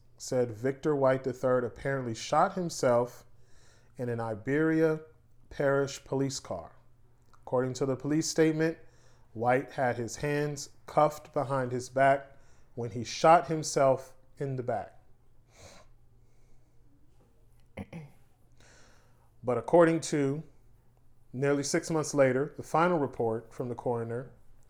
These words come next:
says that White was shot in the front, not the back. The bullet entered his right chest and exited underneath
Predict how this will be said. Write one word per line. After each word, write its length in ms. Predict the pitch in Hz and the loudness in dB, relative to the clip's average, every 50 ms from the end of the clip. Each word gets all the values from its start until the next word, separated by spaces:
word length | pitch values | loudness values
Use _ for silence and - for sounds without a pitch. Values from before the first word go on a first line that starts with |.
| - - - _ - - | -20 -20 -20 _ -20 -10
says 260 | - - 127 123 110 | -4 -2 -2 0 0
that 140 | 131 123 120 | -2 -2 0
White 240 | 127 123 123 123 | 2 2 0 0
was 120 | 120 120 - | -2 -6 -6
shot 280 | - - 139 127 127 | -2 0 0 0 0
in 100 | 131 113 | 0 -4
the 80 | 110 113 | -10 -10
front, 460 | - - - - 170 175 156 127 - - - - | -12 -14 -4 2 2 4 4 2 -2 -6 -8 -8
not 220 | 123 123 123 - | -6 -6 -6 -8
the 60 | 131 113 | -8 -4
back. 360 | 117 131 120 101 80 - - _ _ _ _ - - - - - - - - - | -2 -2 -2 -2 -4 -8 -16 _ _ _ _ -20 -20 -20 -20 -20 -20 -20 -16 -10
The 80 | - 110 | -10 -6
bullet 340 | 98 131 151 147 147 147 156 | 0 2 2 2 2 0 -2
entered 340 | 147 143 139 - 151 135 143 | -4 -4 -2 -2 -2 0 -2
his 180 | 139 110 101 | -4 -4 -2
right 280 | 113 131 143 160 165 160 | 2 2 4 2 2 0
chest 600 | - - 165 160 165 165 - - - - - - - - - - - - - - | 0 2 4 4 4 2 0 -4 -10 -10 -14 -18 -20 -20 -20 -20 -20 -20 -16 -14
and 100 | 110 - - | -12 -8 -4
exited 520 | 143 143 143 - - - 160 160 160 156 160 - | -4 -4 -2 -4 -4 -2 0 0 0 -2 -2 -6
underneath 760 | 143 139 143 143 143 139 135 131 135 135 135 135 - - | -6 -4 -2 -2 -2 0 0 -2 -2 -2 -4 -6 -10 -18